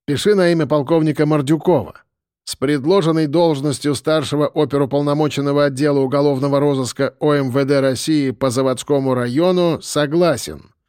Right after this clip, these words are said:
Дата — подпись». Я быстро и аккуратно заполнил рапорт,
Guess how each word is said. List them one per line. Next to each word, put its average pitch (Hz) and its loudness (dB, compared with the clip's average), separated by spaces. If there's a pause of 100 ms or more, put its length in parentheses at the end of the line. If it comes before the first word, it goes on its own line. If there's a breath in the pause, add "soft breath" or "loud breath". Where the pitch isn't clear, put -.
(180)
Дата — 175 -2
подпись». 131 -4 (840)
Я 123 2
быстро 143 0
и - 2
аккуратно 135 0
заполнил 123 0
рапорт, 175 -2